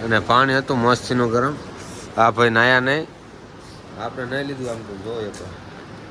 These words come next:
આમ આખો ફ્રેશ થઈ ગયો છે. હવે જાવું હા ઉપર દર્શન કરવા.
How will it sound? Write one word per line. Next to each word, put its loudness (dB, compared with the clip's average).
આમ -8
આખો -8
ફ્રેશ -2
થઈ -4
ગયો -4
છે. -6
હવે 2
જાવું 2
હા 4
ઉપર -2
દર્શન -6
કરવા. -4